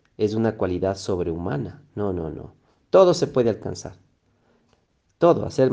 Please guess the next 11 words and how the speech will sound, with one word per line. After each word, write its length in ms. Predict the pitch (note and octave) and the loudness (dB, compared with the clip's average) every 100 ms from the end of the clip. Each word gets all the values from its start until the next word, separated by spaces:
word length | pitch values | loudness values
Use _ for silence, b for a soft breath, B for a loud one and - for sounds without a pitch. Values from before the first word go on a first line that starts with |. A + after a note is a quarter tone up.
| B2+ | 0
hacer 260 | A2 G2+ B2+ | -4 -2 -2
ejercicio 500 | C3 A2+ - B2+ - | 0 -4 -4 -10 -10
se 140 | - F2+ | -10 -10
puede 360 | - F#2+ G2+ | -6 -4 -2
alcanzar. 540 | F#2 - E2 - - - _ _ _ _ _ _ _ _ _ | -4 -12 -18 -16 -20 -20 _ _ _ _ _ _ _ _ _
Salir 320 | - G#2+ A#2+ | -6 0 2
más 200 | C3 C3+ | 2 2
temprano 400 | C3 B2 C#3 C3 | 0 -2 -4 -6
se 180 | - F#2 | -8 -8
puede 420 | - - E2+ F#2 | -8 -6 -4 -2
alcanzar. 540 | F#2 - - - - | -4 -10 -16 -16 -20